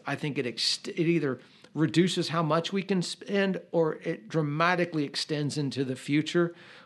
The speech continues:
uh, when that stimulus will start. Um, so instead of it being kind of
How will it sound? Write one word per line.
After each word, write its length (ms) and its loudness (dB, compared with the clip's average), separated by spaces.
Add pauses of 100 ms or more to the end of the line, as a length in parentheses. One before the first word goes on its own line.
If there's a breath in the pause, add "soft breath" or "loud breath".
(100)
uh, 380 -2
when 340 2
that 200 0
stimulus 600 0
will 140 -4
start. 560 0 (440 soft breath)
Um, 380 -2
so 220 -4
instead 300 -2
of 100 -4
it 120 -8
being 360 -2
kind 260 -4
of 260 -6